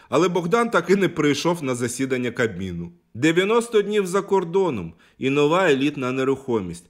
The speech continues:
Слуга народу Торохтій живе наповну, а його колеги мовчать. Богдан Торохтій визнає, що катався за кордон до дружини і дітей під час воєнного стану. У грудні дві тисячі двадцять другого року він поїхав відпочивати на місяць.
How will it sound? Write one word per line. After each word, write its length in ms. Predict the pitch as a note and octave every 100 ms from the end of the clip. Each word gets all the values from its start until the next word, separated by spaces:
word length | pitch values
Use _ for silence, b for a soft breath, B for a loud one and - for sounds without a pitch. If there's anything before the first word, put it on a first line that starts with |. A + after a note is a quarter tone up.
| b b
Слуга 600 | - C#3+ C#3+ D3+ C3 - _ -
народу 560 | A2+ B2+ D3+ G#3 F#3+ E3+
Торохтій 580 | E3 E3 D#3+ - E3
живе 340 | B2 B2 C#3+ D#3
наповну, 680 | D3+ - G#2+ F#2+ E2+ E2+ E2+ _
а 140 | A2+
його 240 | D3 C#3+ D#3
колеги 640 | D#3 D#3+ F3+ G3 F3 F3 -
мовчать. 580 | A#2+ C3 - - D#2+ C#2+ _ B B B
Богдан 460 | D#3+ E3+ C4 C4+
Торохтій 440 | C4+ B3+ A#3 - B3
визнає, 640 | A#3 G3+ A#3+ B3+ B3+ F3+
що 180 | - D3
катався 500 | D#3 D#3 F3+ D#3+ D#3
за 140 | D3
кордон 480 | D#3 E3 D#3+ G3 F3+
до 140 | D3 D#3
дружини 600 | D#3+ D#3+ C#3+ G3+ F3+ E3
і 40 |
дітей 520 | D#3 E3 - G3 G3 B B B
під 160 | C3+ C3
час 340 | D3 D3+ D3+
воєнного 520 | A#2+ B2 C3 B2+ A#2+
стану. 500 | A#2 - F#2 D#2+ D2+ - B B
У 140 | - D#3+
грудні 380 | G#3+ C4 A#3 F#3+
дві 160 | F3
тисячі 280 | F3 G3 F3+
двадцять 320 | F3 F3 E3
другого 340 | F3+ F#3 F3 F#3
року 280 | G#3+ G#3
він 180 | E3+ E3+
поїхав 400 | E3+ F3 F3+ F3
відпочивати 720 | D#3+ D#3+ D#3 - E3+ F3 F3
на 140 | E3+ E3+
місяць. 580 | F3 E3+ - F#2 -